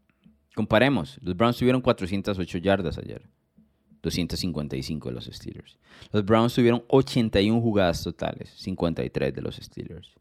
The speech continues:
¿Ven, ven la diferencia? Los Browns tuvieron ciento noventa y ocho yardas por tierra. Los Steelers cincuenta y cinco. Pittsburgh ganó el partido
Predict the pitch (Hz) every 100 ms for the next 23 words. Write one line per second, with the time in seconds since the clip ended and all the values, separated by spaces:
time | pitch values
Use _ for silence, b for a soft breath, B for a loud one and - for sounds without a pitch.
0 | _ _ _ _ _ _ _ _ - 104
1 | 110 107 120 143 156 117 101 120 - 156
2 | - 90 85 110 110 117 107 101 101 101
3 | 98 92 85 82 85 82 80 78 - -
4 | - - - - - 87 85 87 67 65
5 | - 80 82 B B - 156 247 175 123
6 | 104 87 76 139 113 78